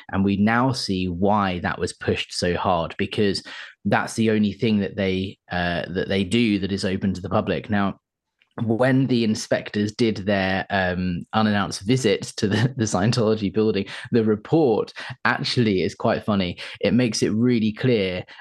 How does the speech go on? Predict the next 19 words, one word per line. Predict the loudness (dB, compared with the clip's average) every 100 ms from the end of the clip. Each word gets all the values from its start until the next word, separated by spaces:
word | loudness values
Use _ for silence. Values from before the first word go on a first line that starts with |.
| -2
uh, | 0 0
essentially, | 0 0 0 0 -2 0 0 -2 -6 -16 0
"On | 2 4
our | 4 2
visits | 2 2 2 0 -2 -12 -10 0
to | 2 4
the | 2
London | 2 2 0 -2
church | 0 0 0 -4 -2
to | -2
attend | 0 2 4 2
Sunday | 2 0 0 -2
services | -2 -2 -2 -2 -2 0
and | 0 -2
so | 2 2 2
on, | 0 -4 -6 -10 -10 0
uh, | 2 2 2 -2 -8 _ -4
there | 0 2
weren't | 4 4 4 2